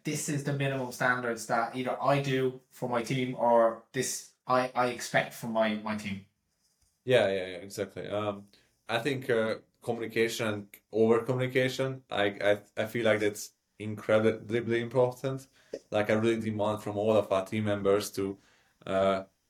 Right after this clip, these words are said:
Speaker 2: keep communicating, keep using open channels, keep, keep putting information to public. That's, like, truly essential to uncover problems, because we are paying so many clever people, and if we are not leveraging all these brains, that's not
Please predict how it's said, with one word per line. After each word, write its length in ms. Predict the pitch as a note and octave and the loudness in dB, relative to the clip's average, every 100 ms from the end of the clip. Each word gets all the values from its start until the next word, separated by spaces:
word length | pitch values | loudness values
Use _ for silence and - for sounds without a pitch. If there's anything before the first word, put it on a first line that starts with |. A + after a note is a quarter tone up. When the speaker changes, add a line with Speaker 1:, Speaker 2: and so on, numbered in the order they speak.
| _ | _
Speaker 2:
keep 240 | - A2 - | 0 0 0
communicating, 680 | A2+ A2+ A2 G#2+ G#2 G#2 | 2 2 4 4 2 0
keep 240 | G2+ A2 A2+ | -4 -4 0
using 300 | A2 G#2+ G2+ | 0 2 2
open 320 | A2 G#2+ G2+ | 2 2 -2
channels, 480 | - G2+ G2 G2 - | 0 2 4 2 2
keep, 240 | A2 G#2+ - _ - | 0 0 -2 _ -6
keep 320 | A#2 A2+ A2+ - _ _ _ - | 0 0 0 -10 _ _ _ -4
putting 300 | A2 A2+ G2+ | 0 0 0
information 640 | A2 G#2+ G2+ G2+ G2+ G#2 | 0 0 0 0 -2 -8
to 80 | G#2 | -4
public. 520 | G2+ G2 G2 G2 - _ _ | 2 2 2 0 -4 _ _
That's, 200 | G2+ G2+ | -4 2
like, 160 | G#2 - | 0 0
truly 260 | A2+ G#2 | 0 2
essential 460 | G#2 G2+ G2+ A2+ G#2+ | 2 -2 -2 0 0
to 160 | G#2+ | 0
uncover 360 | A2 A2 A#2 A#2+ | 0 2 2 2
problems, 420 | - A#2+ C3 C#3 | 2 0 0 -6
because 360 | - G2+ G2 - _ _ _ - G2 | -6 -4 -4 -6 _ _ _ -16 -2
we 100 | G#2+ | 2
are 100 | G#2 | 2
paying 380 | - A2+ G#2+ G#2+ | 2 0 -2 -4
so 280 | - A2+ | 0 0
many 400 | A2 G#2 G2+ G2 - _ | 2 0 0 -4 -10 _
clever 500 | - G#2 G2+ G2 G2 _ | 2 4 6 4 0 _
people, 460 | A2+ A2 A2 B2+ G#2+ | -4 0 4 4 4
and 240 | F#2+ F#2+ | -2 -8
if 180 | - G2 | -12 -4
we 200 | G#2 G2 - | -2 -2 -4
are 120 | G2 | 0
not 160 | G#2+ G#2 | 0 4
leveraging 580 | G2+ G2 G2 F#2 G2 | 4 4 0 -4 -4
all 180 | F#2+ F#2+ | 4 4
these 220 | F#2+ F#2+ | 4 -4
brains, 480 | F#2 G2 G2+ A#2+ - | 0 2 2 -2 -8
that's 440 | - F2+ F2+ - - | -4 -4 -4 -10 -4
not 220 | G2+ G2+ | -2 -2